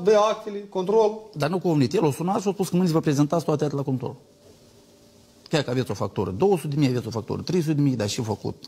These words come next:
Speaker 2: factura asta, dar de ce s-a dus factura și la altă? Noi am cerut amânare,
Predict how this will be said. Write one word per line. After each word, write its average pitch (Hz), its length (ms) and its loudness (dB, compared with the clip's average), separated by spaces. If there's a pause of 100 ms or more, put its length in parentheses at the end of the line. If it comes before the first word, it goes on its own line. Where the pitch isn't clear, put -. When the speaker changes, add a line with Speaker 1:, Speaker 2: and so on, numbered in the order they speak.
Speaker 2:
factura 107 460 -2
asta, 170 180 -2
dar 123 80 0
de 120 80 -4
ce 127 140 -8
s-a 123 100 -4
dus 117 140 -2
factura 113 320 -4
și - 140 -6
la 151 100 0
altă? 147 280 -4 (380)
Noi 147 180 4
am 139 60 4
cerut 143 340 0
amânare, 120 560 0